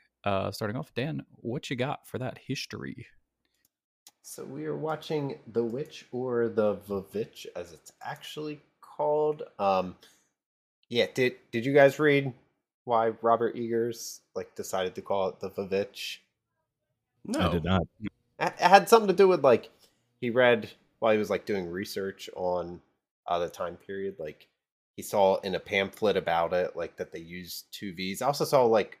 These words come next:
Speaker 2: in-, instead of W's, and I saw on I M D B that it said that W, like, wasn't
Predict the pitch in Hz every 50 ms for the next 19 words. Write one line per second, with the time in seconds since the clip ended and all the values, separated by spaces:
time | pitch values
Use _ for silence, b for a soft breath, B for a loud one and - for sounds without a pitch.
0 | _ - 127 123 - 131 120 117 - - 113 98 95 82 95 90 90 98 98 101
1 | 98 98 95 - 98 92 92 90 - - 104 98 95 92 90 92 95 85 82 92
2 | 80 95 95 95 90 95 95 85 73 - - - 98 - - 92 90 90 87 -
3 | _ _ _ _ _ _ _ _ _ _ _ _ _ _ - 113 107 101 107 107
4 | 107 107 101 98 90 87 - _ _ _ _ _ - 85 78 - _ _ - 98
5 | - 92 95 87 -